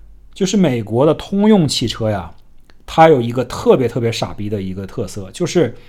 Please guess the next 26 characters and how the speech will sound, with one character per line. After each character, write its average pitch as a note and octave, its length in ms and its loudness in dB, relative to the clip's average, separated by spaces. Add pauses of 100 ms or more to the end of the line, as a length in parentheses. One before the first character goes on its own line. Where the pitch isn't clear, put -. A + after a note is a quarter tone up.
(300)
一 C#3+ 160 -2
旦 C4 200 4
这 A3 80 4
个 G3+ 80 6
车 G3 220 2
停 C#3 320 -4
下 E3 140 6
来， G#2+ 160 0
你 C#3 80 -4
把 C#3+ 140 0
车 D#3 200 2
放 E3 140 2
到 C#3+ 80 0
P - 240 -2
档 F#2+ 200 2
之 C3 120 -8
后 B2 260 0
熄 - 240 -4
火 - 280 -6 (720)
下 E3 240 0
车， C3+ 380 -2 (100)
它 - 140 -2
的 D#4 120 2
尾 A#2 360 0
灯 F3+ 360 2
的 F3 140 4